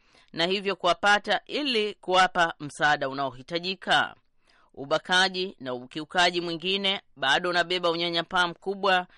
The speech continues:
na unaweza kuwa ni hatari sana kwa wanawake kuzungumza wazi wazi.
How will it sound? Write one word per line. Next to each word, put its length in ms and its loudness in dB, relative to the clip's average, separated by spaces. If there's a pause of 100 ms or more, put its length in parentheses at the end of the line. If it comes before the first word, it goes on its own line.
(200)
na 160 -2
unaweza 440 0
kuwa 160 -2
ni 80 -4
hatari 440 -2
sana 340 0
kwa 160 -6
wanawake 480 -2
kuzungumza 760 -6
wazi 380 -2
wazi. 680 -2